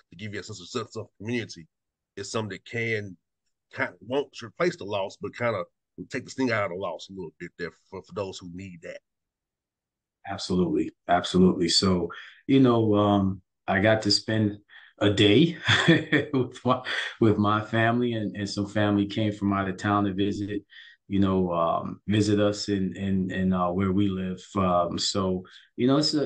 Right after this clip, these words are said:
Speaker 2: it's, it's the best part of that. The best part of, of, of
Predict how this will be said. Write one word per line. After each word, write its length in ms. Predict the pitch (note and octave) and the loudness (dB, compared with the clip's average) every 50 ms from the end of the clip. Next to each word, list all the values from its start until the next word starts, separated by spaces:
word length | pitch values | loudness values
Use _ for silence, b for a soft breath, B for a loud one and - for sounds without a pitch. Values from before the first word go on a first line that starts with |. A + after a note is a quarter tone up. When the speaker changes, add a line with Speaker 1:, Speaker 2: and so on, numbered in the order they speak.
| - | -2
Speaker 2:
it's, 300 | B2+ B2+ - - - - | -4 -4 -6 -8 -8 -4
it's 240 | B2 B2+ - - - | -4 -4 -4 -4 -4
the 120 | - A#2 | -2 -2
best 360 | G2 F#2 B2 C3 C3+ C3+ - - | 0 2 2 2 2 0 -2 0
part 240 | - C3 A#2+ A#2+ A2+ | 0 2 2 2 0
of 80 | G#2 G2 | -2 -4
that. 360 | G#2+ G#2+ G#2+ F#2+ - - - | -4 -4 -4 -6 -8 -6 -4
The 80 | A2 G#2 | -4 0
best 320 | F#2+ A2+ C3 C3+ C3+ - | 4 4 4 4 2 0
part 240 | - B2 A#2 A#2 A2 | 0 0 2 0 -2
of, 100 | G#2 F#2 - | -6 -8 -8
of, 300 | G#2 G#2 G2+ G2 F#2+ F2+ F2 | -8 -6 -6 -6 -6 -4 -2
of 260 | G#2+ G#2+ G2+ F#2 G2 | 0 0 0 0 -2